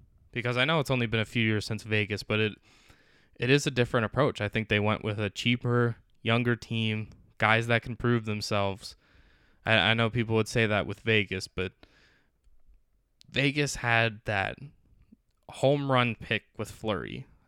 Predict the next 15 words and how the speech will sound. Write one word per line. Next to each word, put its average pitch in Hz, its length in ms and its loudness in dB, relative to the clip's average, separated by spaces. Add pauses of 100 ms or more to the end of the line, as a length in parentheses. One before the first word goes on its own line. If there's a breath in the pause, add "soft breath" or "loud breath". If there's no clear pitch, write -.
(120)
I 120 140 4
don't, 139 200 0 (120)
I 120 100 2
don't 135 160 0
really 139 200 0
see 185 180 -4
that 185 220 -6
pick - 180 -10
with - 100 -20
Seattle. 101 340 -6
I 107 100 2
don't 123 200 0
see 139 200 -2
them 127 200 -2
saying, 117 420 -2